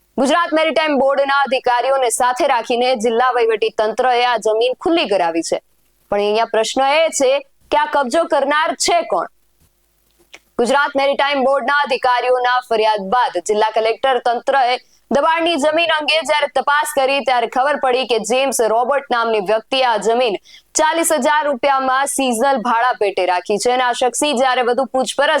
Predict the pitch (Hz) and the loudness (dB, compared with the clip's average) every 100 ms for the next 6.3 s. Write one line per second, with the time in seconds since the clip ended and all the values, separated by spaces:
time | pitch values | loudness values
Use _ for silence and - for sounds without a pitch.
0 | - 254 247 233 220 220 247 240 220 - | 0 0 0 0 0 0 0 0 -2 0
1 | 269 320 269 262 277 269 _ _ 302 285 | 0 0 0 0 0 -4 _ _ -2 0
2 | 330 320 339 302 339 285 277 277 302 302 | 2 2 0 2 0 2 0 2 0 0
3 | 277 269 269 269 269 - 247 214 240 247 | 0 2 0 0 -2 0 0 2 0 0
4 | 240 220 214 240 254 240 202 208 262 285 | 0 0 2 0 0 0 0 0 0 0
5 | 269 - 254 254 254 220 196 175 170 165 | -2 0 2 2 0 0 0 2 0 -2
6 | 160 165 | -4 -6